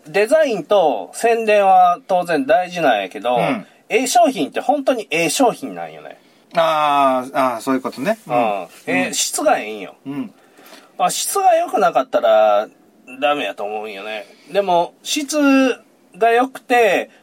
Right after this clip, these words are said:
Speaker 1: 広告もデザインもこだわってやってって言うたら、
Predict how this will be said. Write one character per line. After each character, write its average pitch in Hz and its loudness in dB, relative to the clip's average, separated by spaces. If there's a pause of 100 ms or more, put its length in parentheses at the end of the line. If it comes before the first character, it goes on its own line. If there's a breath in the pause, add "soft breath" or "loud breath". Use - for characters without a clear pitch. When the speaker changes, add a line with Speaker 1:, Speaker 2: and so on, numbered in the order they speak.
(160 soft breath)
Speaker 1:
広 214 0
告 214 -2
も 180 -2
デ 147 0
ザ 175 4
イ 151 -4
ン 139 -4
も 123 -2
こ 139 -2
だ 139 2
わ 156 4
っ - -20
て 123 -10
や 147 2
っ 139 -4
て 151 0
っ 135 -8
て 135 -8
言 139 2
う 131 -4
た 120 2
ら、 127 2